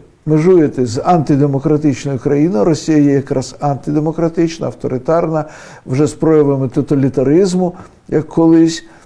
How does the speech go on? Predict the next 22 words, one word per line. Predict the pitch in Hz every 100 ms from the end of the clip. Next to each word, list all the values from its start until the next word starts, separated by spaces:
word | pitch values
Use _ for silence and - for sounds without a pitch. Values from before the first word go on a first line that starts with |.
| _ _ - - _ _ _
то | 165
з | 123
нею | 156 185 170
мирно | 170 160 147
жити | 127 143 -
неможливо. | 135 135 123 110 101 95 95 _ _ _ - - _
Це | - 247
для | 214 214
тих, | - 247 - - -
е, | 175 170 151
скептиків, | - 226 220 185 175 160
які | 156 156
кажуть, | 147 180 165
що | 151 156
війни | 147 147 160
могло | 156 147 147
не | 143
бути. | 123 117 - 104 - -
Не | 131 175
могло | 180 151 147 127 107
так | 123
бути. | 110 110 110